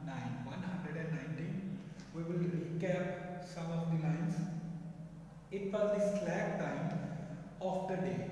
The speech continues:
I have told you the meaning of slack time. What is slack time? A time when there is not much work. It is called slack time. There were only six or seven passengers on the bus.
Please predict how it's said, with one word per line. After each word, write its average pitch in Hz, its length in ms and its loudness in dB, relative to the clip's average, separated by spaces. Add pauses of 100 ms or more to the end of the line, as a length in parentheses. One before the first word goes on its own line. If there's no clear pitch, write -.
(120)
I 160 60 -2
have 160 300 0
told 196 100 4
you 214 80 4
the 202 160 6
meaning 180 300 6
of 165 80 2
slack 165 480 2
time. 180 200 4
What 180 140 8
is 185 100 4
slack 160 520 0
time? - 400 -2 (340)
A 180 80 -2 (160)
time 156 480 0 (380)
when 190 580 0
there 180 180 4
is 185 320 2
not - 840 0
much 190 260 2 (480)
work. 175 340 4 (200)
It 180 160 0
is - 120 -2
called 160 300 0 (540)
slack 165 760 2
time. - 340 2 (500)
There 190 160 2
were - 260 2
only 220 180 4
six - 320 0
or - 80 -2
seven 233 560 2
passengers 190 800 2
on 165 140 0
the 170 80 2
bus. 165 400 2